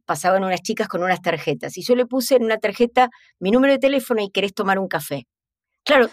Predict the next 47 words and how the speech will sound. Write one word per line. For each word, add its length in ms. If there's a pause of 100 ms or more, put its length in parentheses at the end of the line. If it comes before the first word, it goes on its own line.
pero 180
lo 120
mío, 200 (240)
no, 180
no 180
puse 180 (200)
más 220
que 180
"querés". 240 (340)
Entonces 400
yo 120
veía, 520 (640)
cuando 240
iban 340
pasando 340
las 120
tarjetas, 460
y 40
en 60
ese 140
momento 420 (320)
veo 260
que 120
hacen 240
así, 260
¿viste? 220
Una 160
mirada 500 (360)
rara, 420
se 160
congeló, 600 (300)
y 80
yo 80
dije, 200
"Esa 220
es 40
mi 120
tarjeta". 400 (1300)
Pero 200
¿sabes 340
qué? 140 (400)
Terminé 400
tomando 260
un 60
café 240
con 180
Jeff 200